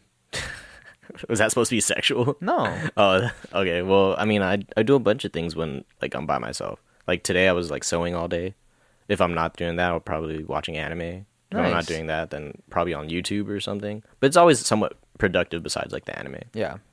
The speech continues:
Speaker 2: Sewing and anime, huh?
Speaker 1: Yeah,
Speaker 2: What a
Speaker 1: there we go.
Speaker 2: crossover right there.
Speaker 1: <laughs> Yeah, the top ten anime
Speaker 2: <laughs>
Speaker 1: betrayals.
Speaker 2: Dude, some people got on me pretty hard for not liking Breaking Bad.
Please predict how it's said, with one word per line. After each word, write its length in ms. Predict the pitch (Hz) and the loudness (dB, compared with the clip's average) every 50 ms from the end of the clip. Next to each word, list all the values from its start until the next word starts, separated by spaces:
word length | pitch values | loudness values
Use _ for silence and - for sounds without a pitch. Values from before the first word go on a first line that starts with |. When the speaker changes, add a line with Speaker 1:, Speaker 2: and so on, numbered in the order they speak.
| _ _ - | _ _ -10
Speaker 2:
Sewing 420 | - - - 120 113 113 110 110 | -6 -2 0 0 0 0 0 0
and 100 | 107 110 | 0 0
anime, 320 | 110 110 107 98 92 92 | 0 0 -2 -2 -4 -4
huh? 180 | 95 104 107 120 127 _ _ _ | -4 -4 -4 -6 -6 _ _ _
Speaker 1:
Yeah, 200 | - - - 131 | -6 -6 -4 -2
Speaker 2:
What 120 | 117 101 90 | -2 -2 -2
a 40 | 78 | -2
Speaker 1:
there 80 | 73 | 0
we 60 | - | 0
go. 60 | 104 98 | 0 0
Speaker 2:
crossover 360 | 104 - 110 101 92 92 95 | 0 -2 -4 -4 -4 -2 -2
right 140 | 92 92 - | -4 -2 -2
there. 220 | 113 107 98 131 | 0 2 4 4
Speaker 1:
<laughs> 0 | |
Yeah, 220 | 123 104 117 110 104 - 117 - 110 113 113 | 4 6 4 4 2 2 -2 -2 -2 -2 -4
the 140 | 95 110 104 - - | -4 -6 -10 -4 0
top 220 | - 101 90 - | 2 2 2 2
ten 280 | - 104 92 95 90 - - 269 220 - - - | 0 0 0 0 -2 -4 -2 -2 -2 -2 2 4
anime 280 | 214 185 196 196 175 - | 4 6 8 6 6 6
Speaker 2:
<laughs> 20 | |
Speaker 1:
betrayals. 640 | 180 165 139 - 101 92 90 85 85 90 90 - - - - | 4 2 2 2 0 0 2 0 -2 -4 -6 -8 -12 -4 2
Speaker 2:
Dude, 180 | 123 131 131 - | 2 2 4 4
some 140 | - 180 202 | 2 2 2
people 220 | 294 294 339 - | 2 2 2 4
got 200 | - 120 120 127 | 6 8 8 8
on 140 | 143 147 139 | 8 6 4
me 200 | 123 117 120 120 | 2 -2 -2 -4
pretty 260 | - - - 113 107 | -4 -6 -6 -4 -2
hard 300 | 101 104 113 131 143 139 | 2 4 4 4 4 2
for 120 | - - 110 | 0 -2 -2
not 220 | 104 104 101 95 | 0 0 0 0
liking 320 | 95 98 95 - 95 90 82 | -2 -4 -4 -6 -8 -6 -4
Breaking 340 | 90 95 104 - 135 104 | -4 -4 -4 -6 -8 -8
Bad. 320 | 82 76 76 76 - - | -6 -8 -8 -8 -10 -12